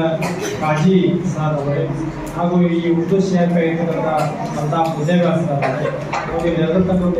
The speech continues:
ಎಲ್ಲ ಎಸ್ ಡಿ ಎಂ ಸಿಯ ಪದಾಧಿಕಾರಿಗಳೇ, ಗುರು ವೃಂದವೇ, ಹಾಗೂ ಪತ್ರಕರ್ತ ಮಾಧ್ಯಮ ಮಿತ್ರರೇ, ಹಾಗೂ ಮುದ್ದು ವಿದ್ಯಾರ್ಥಿ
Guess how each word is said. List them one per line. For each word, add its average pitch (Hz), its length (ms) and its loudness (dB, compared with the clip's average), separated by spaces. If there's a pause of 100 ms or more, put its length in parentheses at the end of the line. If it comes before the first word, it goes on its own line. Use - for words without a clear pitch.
ಎಲ್ಲ 175 140 2 (140)
ಎಸ್ - 120 0
ಡಿ 175 100 2
ಎಂ 165 140 2
ಸಿಯ 165 180 4 (560)
ಪದಾಧಿಕಾರಿಗಳೇ, 147 840 0 (500)
ಗುರು 175 240 4
ವೃಂದವೇ, 165 480 6 (480)
ಹಾಗೂ 180 240 2 (480)
ಪತ್ರಕರ್ತ 180 540 2 (400)
ಮಾಧ್ಯಮ 151 420 2
ಮಿತ್ರರೇ, 147 500 0 (380)
ಹಾಗೂ 170 160 0 (100)
ಮುದ್ದು 175 280 2
ವಿದ್ಯಾರ್ಥಿ 170 440 2